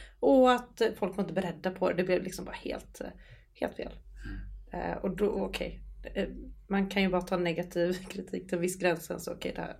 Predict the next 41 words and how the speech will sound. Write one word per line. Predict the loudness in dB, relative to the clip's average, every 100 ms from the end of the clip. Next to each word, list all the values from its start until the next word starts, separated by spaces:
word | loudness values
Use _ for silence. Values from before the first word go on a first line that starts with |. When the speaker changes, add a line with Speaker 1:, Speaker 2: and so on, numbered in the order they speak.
| -6
Speaker 1:
det |
här | -4 -2
blev | -4 -6
ju | -8
fel. | -10 0
Men | 2
där | 6 6
måste | 6 2 2
man | 4
ju, | 6 4 2 -8 -20 -20 -20 -20 -14 -6
eh, | -4 -4
okej, | -2 2 4
vad | 4
var | 4
det, | 4 2 -12 _ -10
vad | -6
var | -4
det | -4
som | 0
blev | 4 4
fel? | 2 -6 -8 0
Varför | 2 4 0
blev | -4 -4
det | -4
så | -4
här? | -4 -6
Okej, | -6 -2 -2
hur, | 2 2 2 2
eh, | 0
hur | 0 0 2
når | 4 6 6
vi | 4 0
varandra | 0 -2 -2
på | -4
ett | -2
annat | -2 -2 -6
sätt | -10 -12
då? | -12 -12 -14 _ -16 -4
Speaker 2:
Mm. | -2
Speaker 1:
Kanske. | 0 -4 -12 -18 _ -20 -20 _ -6
Eh, | -2 0 -2